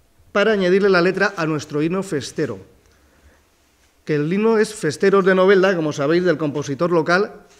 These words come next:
Óscar Navarro. Eh, para ello hemos creado un grupo de trabajo, eh, multi-, multidisciplinar que hará de jurado para la elección de dicha letra.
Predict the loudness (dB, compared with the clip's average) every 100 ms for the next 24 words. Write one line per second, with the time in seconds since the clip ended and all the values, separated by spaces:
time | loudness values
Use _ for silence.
0 | _ -6 -6 -4 -4 -2 -6 -6 -10 -16
1 | _ _ _ _ _ -20 _ -4 -2 0
2 | 0 4 4 4 2 0 -4 -2 0 0
3 | 0 0 0 0 0 0 -2 -2 -4 -8
4 | -10 -14 _ _ _ _ _ _ _ _
5 | _ _ -4 0 2 4 4 2 0 -2
6 | -6 -6 -4 -2 -4 -4 -6 -2 0 0
7 | -2 -10 -20 _ _ _ -2 2 6 6
8 | 4 2 2 4 2 -2 -6 -18 -20 -20
9 | _ _ _ 4 4 2 -2 -2 0 -2
10 | -2 0 0 0 -2 -2 -4 -6 -8 -14